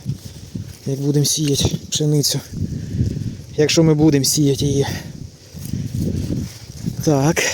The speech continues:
що в нас? Ну, є. Є і тут гусениця.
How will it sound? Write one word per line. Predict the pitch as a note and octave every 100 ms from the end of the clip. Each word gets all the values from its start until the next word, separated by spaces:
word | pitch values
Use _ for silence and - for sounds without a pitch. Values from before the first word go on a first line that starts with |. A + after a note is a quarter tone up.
| -
що | - - E3
в | D#3
нас? | D3 - - - - - E3+
Ну, | G#3+
є. | D#3 C#3 A#2+ - - - - - - - - - - - - - - - - - - -
Є | C3+ D#3
і | C#3+ D3
тут | C#3+ D3
гусениця. | D3+ B3 G#3+ G3 - G3+